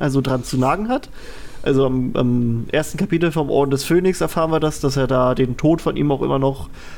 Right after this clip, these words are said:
als Albtraum durchlebt, was Dudley auch mitbekommt und sich darüber lustig macht.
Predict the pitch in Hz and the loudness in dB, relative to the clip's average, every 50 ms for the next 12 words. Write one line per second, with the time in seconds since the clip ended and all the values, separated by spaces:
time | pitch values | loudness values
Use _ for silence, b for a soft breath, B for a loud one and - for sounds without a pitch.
0 | B B B 143 135 - - - 165 190 190 - - - 190 175 170 175 175 175 | B B B -2 -2 -2 -2 0 -2 -2 -2 -2 -2 0 2 2 2 2 0 2
1 | - 160 156 - 156 151 151 151 - 139 135 - - 147 147 - - 147 131 123 | 2 0 0 2 2 2 2 2 0 -2 -4 -2 -2 -2 0 2 2 2 2 2
2 | 127 120 156 160 - - 170 - 160 147 143 143 135 139 135 127 123 123 - - | 2 0 0 0 0 -4 -4 -2 0 0 0 0 0 0 0 0 0 -2 -4 -6
3 | - - 135 131 - - - - 135 117 113 113 117 120 170 214 - 226 208 - | -2 0 0 0 0 -2 0 0 0 0 2 2 2 2 2 0 0 -2 0 2
4 | 208 214 240 - - - - | 2 0 0 -2 -8 -16 -18